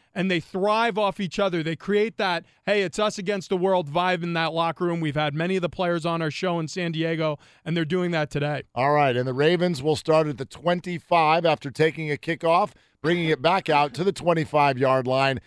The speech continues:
Speaker 2: And so now down nine nothing. We'll see Lamar Jackson again with just over three minutes to go until halftime. Uh, let's take the opportunity to talk a little bit about what we saw yesterday as well.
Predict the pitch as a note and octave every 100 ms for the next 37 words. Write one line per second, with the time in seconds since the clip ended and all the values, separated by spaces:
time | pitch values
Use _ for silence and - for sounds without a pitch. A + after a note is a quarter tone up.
0 | _ - B2+ C3+ D3+ D3 D#3 D#3+ D#3+ D3+
1 | C#3+ D3+ D3 C#3+ C#3 C#3+ C#3 - _ -
2 | C3 C#3+ D#3+ C#3+ C#3 C#3+ C#3 C#3 C#3 -
3 | C3+ B2+ C3+ C3+ C3 A#2 C#3+ C#3+ D3+ C3+
4 | B2+ C#3 D3 C#3 C3 - B2 C3 A#2+ C3
5 | B2 A#2+ B2+ A#2+ A#2 F#2+ D2 _ _ -
6 | D3+ D#3 F3 F#3 G3 G3 F#3 E3+ E3+ D3
7 | D3+ D#3+ D3+ - D3+ C#3+ D3 C#3+ C3+ C3+
8 | C3+ C#3 D3 C3 C3+ B2 C3 C3 - B2+
9 | B2 A2+ F#2+ B2+ C3+ C#3